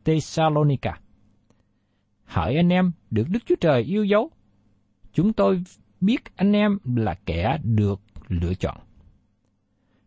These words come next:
Có thể các bạn không thích câu này, nhưng đó là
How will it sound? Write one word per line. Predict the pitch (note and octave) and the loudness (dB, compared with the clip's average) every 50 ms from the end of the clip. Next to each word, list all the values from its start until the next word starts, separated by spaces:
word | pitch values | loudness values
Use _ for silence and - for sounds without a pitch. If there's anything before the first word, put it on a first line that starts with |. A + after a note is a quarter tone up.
| - - | -6 -2
Có | - G4+ | -2 0
thể | - - C3 C3+ | 2 2 0 0
các | F#3 - G#4 - _ - | 0 -4 -6 -6 _ -2
bạn | A2 G2+ E2+ F2+ B2+ D3 | -2 -2 0 0 -2 -2
không | - A#3+ A#3 - | 0 0 -2 -2
thích | - - - - | -2 -6 -4 -2
câu | B3+ A#3 | 0 2
này, | G3 B2 F2 - - - _ _ _ _ _ _ _ _ _ _ _ _ _ _ _ _ | 2 0 -2 -4 -10 -20 _ _ _ _ _ _ _ _ _ _ _ _ _ _ _ _
nhưng | - F#3 G#3 G#3 G3+ G3 | 0 2 2 2 0 0
đó | G3 G3+ G#3 A#3+ D#4+ E4 | 2 2 2 2 0 -2
là | C4+ F#2 - | -4 -6 -8